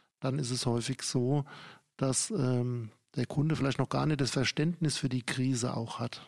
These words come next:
ne? Also gerade da müsste er sie ja haben. Ähm, er selber,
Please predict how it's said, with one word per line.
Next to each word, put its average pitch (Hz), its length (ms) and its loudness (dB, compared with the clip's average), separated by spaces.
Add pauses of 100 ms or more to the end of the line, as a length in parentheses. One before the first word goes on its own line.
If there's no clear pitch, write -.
ne? 147 180 -2 (280)
Also 123 300 -2
gerade - 260 -2
da 127 180 0
müsste 143 260 0
er 131 40 2
sie 131 120 2
ja 107 200 0
haben. 151 360 0 (680)
Ähm, 127 360 -2 (500)
er 131 140 0
selber, 139 480 2